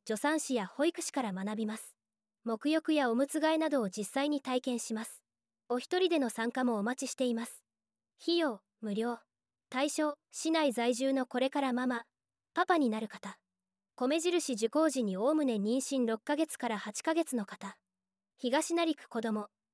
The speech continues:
子育てプラザ開催。日時、一月十九日、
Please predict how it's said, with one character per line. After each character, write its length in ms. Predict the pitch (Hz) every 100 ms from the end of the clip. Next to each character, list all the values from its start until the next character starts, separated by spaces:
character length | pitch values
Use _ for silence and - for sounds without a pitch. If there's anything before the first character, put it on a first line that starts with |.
| _
子 100 | 240
育 240 | 262 320
て 120 | 359 359
プ 100 | 349
ラ 80 |
ザ 120 | 285 220
開 180 | 214
催。 260 | 208 220 208 _ _ _ _ _ _
日 280 | 247 262 294
時、 200 | 240 208 _ _ _ _ _ _ -
一 200 | 233 302
月 240 | 311 311 254
十 220 | 233 294
九 120 | 311
日、 360 | 294 - 220